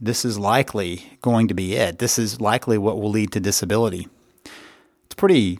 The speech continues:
pretty rough for somebody who felt like he was at the beginning of his career. I,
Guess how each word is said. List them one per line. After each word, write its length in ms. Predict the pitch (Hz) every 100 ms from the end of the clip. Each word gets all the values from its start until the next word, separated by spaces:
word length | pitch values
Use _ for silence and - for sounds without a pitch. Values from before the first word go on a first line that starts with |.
| -
pretty 180 | 196 170
rough 440 | 110 190 135 -
for 360 | - - 123 117
somebody 440 | - 135 131 127
who 300 | 107 123 117
felt 240 | - 147 143
like 240 | 131 127
he 280 | - - 151
was 100 | 139
at 120 | 151
the 40 |
beginning 400 | 123 98 135 190
of 100 | 151
his 140 | 107 -
career. 260 | - 95
I, 120 | 90